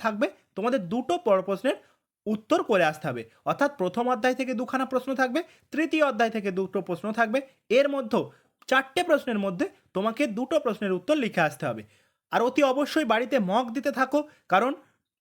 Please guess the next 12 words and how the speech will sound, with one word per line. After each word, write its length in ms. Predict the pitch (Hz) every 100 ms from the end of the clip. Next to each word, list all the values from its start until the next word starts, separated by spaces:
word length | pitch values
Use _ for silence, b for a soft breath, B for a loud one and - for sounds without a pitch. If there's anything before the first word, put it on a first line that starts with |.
| -
সময় 300 | - 254 302 302
ম্যানেজমেন্ট 440 | 254 233 240 262 262 -
বা 80 | 190 190
টাইম 180 | 208 285
ম্যানেজমেন্টটা 480 | 254 233 220 226 226 226 -
তোমাদের 260 | - 196 226 226
জন্য 140 | 226 190
অত্যন্ত 280 | - 285 277 214
গুরুত্বপূর্ণ 400 | 202 202 190 196 180
হতে 120 | 180
চলেছে 260 | 190 185 202 190 b -
দ্বিতীয় 320 | 233 262 277